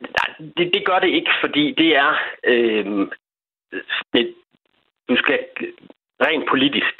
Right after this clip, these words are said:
altså det, det handler om, at man politisk bruger, øh,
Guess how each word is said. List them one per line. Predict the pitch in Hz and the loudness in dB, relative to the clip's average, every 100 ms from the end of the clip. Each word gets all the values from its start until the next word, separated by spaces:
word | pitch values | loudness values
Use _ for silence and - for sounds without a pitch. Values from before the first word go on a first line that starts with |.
| - | 0
altså | - | 2
det, | 139 131 - | 0 0 0
det | 135 | 2
handler | 139 147 120 98 | 2 2 2 2
om, | 120 | 2
at | - - | 0 -2
man | 98 - | -4 0
politisk | 117 139 107 - - | 2 2 2 -2 -2
bruger, | 110 117 127 - - _ - | 2 4 4 0 -8 _ -2
øh, | 95 92 87 - | 0 2 2 0